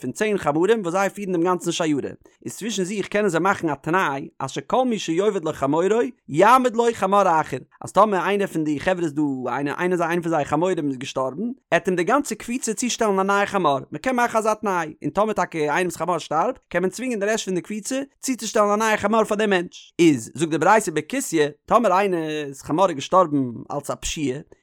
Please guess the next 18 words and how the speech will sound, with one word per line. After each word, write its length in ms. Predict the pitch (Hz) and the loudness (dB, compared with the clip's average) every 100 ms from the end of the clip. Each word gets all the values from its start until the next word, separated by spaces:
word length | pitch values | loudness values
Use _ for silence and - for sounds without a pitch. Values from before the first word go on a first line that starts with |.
| - | -4
איז 100 | 131 | 2
איינמאל 220 | 196 185 | 4 4
מידן. 280 | 190 160 110 | 0 -4 -8
דו 200 | 104 180 | -8 -8
פארשטייסט, 440 | 156 147 175 151 | -6 -2 -2 -2
דארף 200 | 156 170 | -2 -2
מען 80 | 143 | -2
נישט 140 | 139 | -4
געבן, 120 | 160 147 | -4 -6
א 40 | |
נייע 160 | 151 143 | -6 -6
חמור, 320 | 127 127 131 160 - - | -8 -4 -6 -6 -14 -6
ווייל 120 | 135 | -6
עס 40 | 135 | -4
פשעיה 360 | 165 240 220 | -2 2 2
געווען. 360 | 147 123 113 - - | 0 -6 -10 -14 -14
איז, 100 | 135 | -12
דאס 100 | 101 | -8